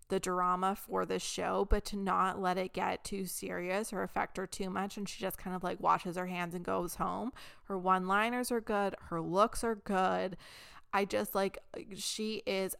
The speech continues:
a great housewife. And I hate when our housewives just kind of rest on these things. It's the same thing with Teresa Giudice. Teresa Giudice just kind of accepts everything that she is, which is, like,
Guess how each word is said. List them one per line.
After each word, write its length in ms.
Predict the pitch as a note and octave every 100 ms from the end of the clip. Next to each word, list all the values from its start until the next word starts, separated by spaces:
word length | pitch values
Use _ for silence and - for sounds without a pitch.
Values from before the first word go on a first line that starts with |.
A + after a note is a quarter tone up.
| - -
a 100 | F3+
great 540 | E3+ F3+ F#3 F#3 -
housewife. 920 | - E3+ E3 - G3 G3+ B3+ C#4+ - - - - - - - - - - -
And 140 | G#3+
I 100 | G3+
hate 520 | F#3+ - A#3+ A#3+ A#3
when 140 | A3+ G#3+
our 140 | G#3+
housewives 720 | A3+ F3+ F3+ - F#3+ F#3+ F#3 - - - - -
just 160 | G3 -
kind 180 | A3+
of 160 | G#3 G3
rest 420 | F#3 F#3+ G3 -
on 180 | F#3+ G3
these 200 | F#3 F#3
things. 340 | - F#3 F3+
It's 140 | F#3 F3
the 80 | F3+
same 300 | - G3 A3+
thing 160 | A3+
with 100 | A3+
Teresa 460 | - G3+ F#3 G3 F#3+
Giudice. 640 | - - - - G#3 - - - -
Teresa 460 | - G3 A#3 A#3+
Giudice 560 | B3 - G#3+ G#3 G#3 -
just 160 | F#3+ -
kind 200 | G#3 G3
of 140 | F#3
accepts 720 | E3+ - - - F3+ A#3 -
everything 560 | - G3+ G3+ G3+ G3 G3
that 160 | F#3+
she 200 | - F#3+
is, 400 | - F3+ E3+ F3 -
which 180 | G3+ -
is, 280 | A3+ A3
like, 240 | A#3 A3